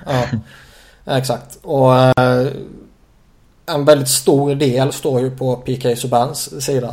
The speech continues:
Speaker 2: Och någonstans så blir man väl, eh, fast på Predators bandwagon då.
Speaker 1: Mm.
Speaker 2: Men jag tror
Speaker 1: Och
Speaker 2: ju
Speaker 1: väldigt
Speaker 2: också det
Speaker 1: anti-Montreal.
Speaker 2: Ja. Men jag tror ju också att det påverkar väldigt mycket vilka man möter i ett slutspel.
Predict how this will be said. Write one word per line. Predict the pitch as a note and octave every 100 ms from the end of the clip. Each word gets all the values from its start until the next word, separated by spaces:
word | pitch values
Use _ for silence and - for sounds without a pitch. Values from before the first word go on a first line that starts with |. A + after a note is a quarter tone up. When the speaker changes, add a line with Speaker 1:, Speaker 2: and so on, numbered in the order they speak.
| C3
Speaker 2:
Och | C#3 D3 C3 A#2+ A#2+ A#2 A#2 C3 C3+ C3+ C#3 C#3
någonstans | C#3 C3 C3 B2+ A#2
så | - C3
blir | B2+ A#2+
man | A#2 A#2
väl, | A#2+ A#2 A2+ _ _ _ _ _ - _ _ _ _
eh, | - - C#3+ - C3 C3+ C#3
fast | C3+ B2+ - - -
på | B2+ B2 A#2+ A#2 - _ -
Predators | A#2 A#2+ A#2 A#2+ A#2+
bandwagon | C3 A2+ C3+ A#2+ A2+ A2+ A#2+ E3
då. | - C#3 C3 - _ _ _ _ _ _ _ -
Speaker 1:
Mm. | F#2 E2+ F#2 -
Speaker 2:
Men | D3+
jag | D3+ -
tror | - C3
Speaker 1:
Och |
Speaker 2:
ju | E3
Speaker 1:
väldigt | G3 F3
Speaker 2:
också | - G#2+
det |
Speaker 1:
anti-Montreal. | G2 - G2+ F#2+ F2+ G2 F#2+ D#2+ G1+ F2 - - - F#3
Speaker 2:
Ja. | C#3+ - F#2 F2 _ _ -
Men | D#3+
jag | D3
tror | C#3+ D3 B2+
ju |
också | F#3+ -
att | C#3
det |
påverkar | C3+ D3+ C#3 A#2+ B2+
väldigt | D#3+ C#3
mycket | D3 C3+
vilka | A#2+ C3 A#2 B2+
man | A#2+ A#2+
möter | A#2 A2 - B2+
i |
ett | C3
slutspel. | - D3+ - -